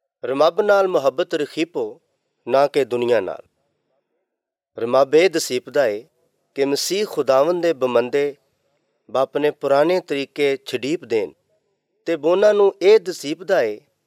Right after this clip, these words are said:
ਕਿ ਉਹ ਦੁਨੀਆ ਦੀਆਂ ਚਮੀਜ਼ਾਂ ਨਾਲ ਮੁਹੱਬਤ ਨਾ ਰਖੀਪਨ। ਮਸੀਹ ਖੁਦਾਵੰਦ ਦਾ ਬਮੰਦਾ ਆਸਮਾਨੀ ਚਮੀਜ਼ਾਂ ਦੇ ਧਿਆਨ ਵਿੱਚ ਰਹਿਬਰਦਾ ਏ ਤੇ ਫਿਰ ਉਹ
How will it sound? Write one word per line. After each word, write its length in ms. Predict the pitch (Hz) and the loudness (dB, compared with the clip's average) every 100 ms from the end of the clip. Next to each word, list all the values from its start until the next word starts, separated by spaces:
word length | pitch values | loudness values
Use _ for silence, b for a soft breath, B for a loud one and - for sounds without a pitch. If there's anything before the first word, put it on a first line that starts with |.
| _ _ _ _ | _ _ _ _
ਕਿ 80 | 139 | -6
ਉਹ 60 | |
ਦੁਨੀਆ 420 | 113 131 147 180 | -2 -2 0 0
ਦੀਆਂ 240 | 180 165 147 | 0 0 0
ਚਮੀਜ਼ਾਂ 500 | - 123 127 135 135 | -2 -6 -2 -2 -2
ਨਾਲ 300 | 113 107 104 _ _ _ _ _ _ 120 | -2 -6 -8 _ _ _ _ _ _ -6
ਮੁਹੱਬਤ 420 | 127 117 147 139 | -6 -2 -4 0
ਨਾ 200 | 135 180 | 2 2
ਰਖੀਪਨ। 420 | 170 139 - 98 - _ _ _ _ _ _ _ _ _ _ 117 | 0 -6 -6 -8 -10 _ _ _ _ _ _ _ _ _ _ -10
ਮਸੀਹ 340 | 123 - 170 | -6 0 0
ਖੁਦਾਵੰਦ 540 | 170 143 139 151 170 | 0 0 2 4 2
ਦਾ 140 | 160 147 | 2 2
ਬਮੰਦਾ 640 | 120 123 123 127 139 131 _ _ _ _ _ _ _ _ _ 131 | 0 -2 -2 -2 -4 -6 _ _ _ _ _ _ _ _ _ -2
ਆਸਮਾਨੀ 560 | 139 - 135 156 196 | -2 -2 0 2 2
ਚਮੀਜ਼ਾਂ 500 | 196 151 147 143 170 | 0 -2 -2 0 0
ਦੇ 140 | 165 160 | -2 -4
ਧਿਆਨ 360 | 156 127 117 | -2 -2 0
ਵਿੱਚ 200 | 147 147 | -2 -2
ਰਹਿਬਰਦਾ 440 | 139 151 - 156 101 | -2 -2 -4 -6 -8
ਏ 40 | _ _ _ _ _ _ - | _ _ _ _ _ _ -8
ਤੇ 100 | 131 | -8
ਫਿਰ 420 | - 151 202 202 | 0 4 4 6
ਉਹ 280 | 170 160 | 4 2